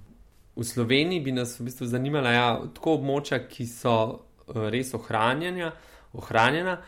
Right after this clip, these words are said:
kot pač, eh, tudi, eh, degradirana, ker nas pač zanima ta res primerjava, a ne, ker se pravim, da je tako malo znanga, a ne, da, da v bistvu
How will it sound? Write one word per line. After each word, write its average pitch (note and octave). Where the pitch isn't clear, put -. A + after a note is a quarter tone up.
kot D3+
pač, C3+
eh, A#2
tudi, A#2
eh, A2
degradirana, A2+
ker A2+
nas A2
pač A2
zanima A2+
ta A2
res A2
primerjava, G#2+
a G#2+
ne, G#2+
ker A2+
se -
pravim, A2+
da G#2+
je A2+
tako -
malo C#3+
znanga, B2+
a A2
ne, A2+
da, G#2+
da G#2+
v G#2+
bistvu A#2